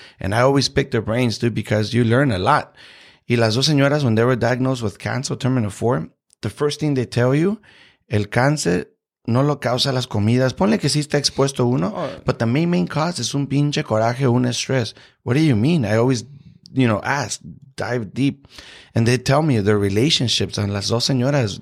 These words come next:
Speaker 1: that, that they had in, in, in common. Me engañó, la, la, la, la, la, me hizo esto, me hizo lo que no, me causó un estrés, un infierno, ta, ta, ta, ta, ta.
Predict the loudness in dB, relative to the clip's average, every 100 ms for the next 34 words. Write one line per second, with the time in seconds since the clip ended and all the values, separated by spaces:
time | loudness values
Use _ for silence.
0 | -14 -6 -4 -4 -4 -2 -2 -2 -4 -6
1 | -6 -4 -6 -10 -20 -10 -8 -2 0 0
2 | -2 -6 -20 -20 -2 2 2 2 2 2
3 | 4 4 2 2 2 2 2 2 2 2
4 | 2 2 0 0 0 -2 -2 -2 -2 -2
5 | -4 0 2 2 -2 -4 -8 -4 0 0
6 | -2 -10 -20 -16 -2 0 0 0 0 0
7 | 0 0 0 0 0 2 0 -2 -2 -2
8 | 0 0 0 0 0 0